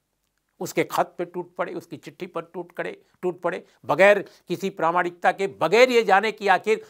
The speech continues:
उस चिट्ठी के पीछे क्या राजनीति है। और अगर सच है तो उसका भी इन्वेस्टिगेशन होना चाहिए। हम ये नहीं कह रहे हैं कि उसका इन्वेस्टिगेशन मत कीजिए, उसकी, उसकी कोई अहमियत नहीं है खबर के, खबर की दुनिया में।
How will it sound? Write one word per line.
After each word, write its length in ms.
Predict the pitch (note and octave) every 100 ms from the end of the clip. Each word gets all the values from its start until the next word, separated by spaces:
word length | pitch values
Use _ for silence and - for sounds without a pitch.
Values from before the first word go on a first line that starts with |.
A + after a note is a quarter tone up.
| -
उस 180 | G#3 -
चिट्ठी 240 | - A#3
के 140 | A3+
पीछे 520 | A3 - G3 D#3 - A#3
क्या 200 | A3 G#3
राजनीति 540 | G#3 G#3 G#3+ G3+ G3+
है। 200 | G#3 - - - -
और 140 | A3
अगर 220 | A#3 D#4
सच 340 | - C#4 C#4 G3+
है 200 | G3 - _ -
तो 60 | A#3+
उसका 420 | D#3+ - - E3
भी 160 | C#3+
इन्वेस्टिगेशन 800 | A3+ G3+ G#3+ G#3 A3 G3 G#3 G#3+
होना 260 | F#3 G#3 G#3
चाहिए। 440 | G3+ F#3+ G#3 D#4 _ _
हम 140 | F3 A#3+
ये 100 | E4
नहीं 140 | D#4+
कह 140 | C4+
रहे 120 | A#3+ A#3
हैं 80 |
कि 60 | A3+
उसका 280 | - A#3 G#3+ - _
इन्वेस्टिगेशन 640 | G#3 G#3+ G3+ F#3+ F#3 G3+ E3
मत 240 | E3+ G3+ -
कीजिए, 300 | G#2 G2+ - _ -
उसकी, 380 | G3+ - A#3+ A3
उसकी 240 | G3 - A3
कोई 220 | G3 G#3+
अहमियत 500 | - D3+ F#3+ B3 B3
नहीं 140 | F#3+ F#3+
है 60 |
खबर 300 | - D#3+ E3+
के, 240 | E3+ F3 E3+ _
खबर 200 | E3 E3+
की 120 | D3+ C#3
दुनिया 320 | C3 B2 G#2+
में। 120 | G2+